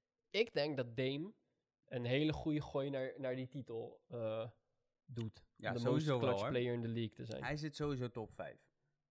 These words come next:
Speaker 1: er
Speaker 2: van,
Speaker 1: zijn nog
Speaker 2: van die
Speaker 1: vier,
Speaker 2: ranking.
Speaker 1: vier spelers boven hem.
Speaker 2: Nee, nee, nee, dat zeg ik niet.
Speaker 1: Oké,
Speaker 2: Maar
Speaker 1: in
Speaker 2: hij
Speaker 1: de top
Speaker 2: zit
Speaker 1: vijf.
Speaker 2: sowieso ergens
Speaker 1: Ja,
Speaker 2: in die
Speaker 1: oké.
Speaker 2: top vijf. Ehm,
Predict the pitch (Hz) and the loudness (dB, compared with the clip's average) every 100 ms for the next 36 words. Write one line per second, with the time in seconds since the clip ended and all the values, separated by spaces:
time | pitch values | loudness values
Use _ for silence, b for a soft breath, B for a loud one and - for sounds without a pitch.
0 | _ _ _ _ - 107 120 135 135 104 | _ _ _ _ -8 -4 0 0 0 0
1 | 160 165 101 98 92 90 185 180 175 151 | 4 6 4 -2 -8 -2 0 4 4 4
2 | 131 120 113 110 - _ _ _ - 139 | 2 2 -2 -6 -14 _ _ _ -2 4
3 | 139 139 123 120 147 135 110 98 110 139 | 6 6 4 0 -2 -4 -4 -6 -8 -6
4 | - - - - - 104 107 120 127 131 | -6 -4 -4 -6 -8 0 4 4 2 4
5 | 143 143 135 131 127 127 120 127 123 - | 6 6 6 4 4 2 2 4 4 4
6 | 123 113 107 107 - 82 87 _ _ _ | 2 2 2 0 -8 -12 -12 _ _ _
7 | - _ _ _ _ _ _ _ _ _ | -20 _ _ _ _ _ _ _ _ _
8 | _ - 123 120 120 120 120 120 117 | _ -6 -4 -2 -2 -4 -6 -8 -8